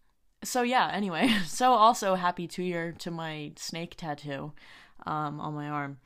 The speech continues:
Um, but before we, okay, I'm gonna get ahead of myself here. So let's,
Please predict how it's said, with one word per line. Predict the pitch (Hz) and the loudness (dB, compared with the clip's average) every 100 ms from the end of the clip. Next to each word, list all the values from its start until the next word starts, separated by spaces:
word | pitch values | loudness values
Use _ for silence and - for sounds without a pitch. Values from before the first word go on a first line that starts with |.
| _ - - | _ -20 -12
Um, | - 165 151 | -6 -4 -2
but | 151 175 | -2 0
before | 202 208 254 | 0 0 0
we, | 254 233 | 2 0
okay, | 196 185 139 - | -2 -2 -4 2
I'm | 180 220 | 2 2
gonna | 240 208 | 0 0
get | 180 | -2
ahead | 170 175 | -2 -2
of | 165 | -4
myself | 156 - 151 | -6 -8 -12
here. | - 147 | -8 -8
So | - 180 - | -6 -6 -4
let's, | 214 226 | -4 -4